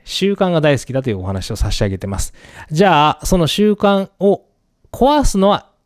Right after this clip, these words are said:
嫌なんですよね。そして壊されるのはもっと嫌。じゃあ、その習慣を壊すような人って誰かっていうと、体の関係になった後に、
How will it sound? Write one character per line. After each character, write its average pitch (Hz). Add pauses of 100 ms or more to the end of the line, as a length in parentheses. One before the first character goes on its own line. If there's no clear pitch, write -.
(460)
嫌 139
な 90
ん -
で 87
す -
よ 143
ね。 165 (260)
そ -
し -
て 190
壊 220
さ 247
れ 240
る 214
の 135
は 151
も 117
っ -
と -
嫌。 95 (500)
じ 135
ゃ 131
あ、 -
そ 156
の 143
習 156
慣 151
を 151
壊 160
す -
よ 127
う 127
な 143
人 -
っ -
て 110
誰 110
か 92
っ 87
て -
い 110
う 127
と、 147 (1400)
体 131
の 123
関 117
係 113
に 110
な 107
っ -
た 98
後 107
に、 165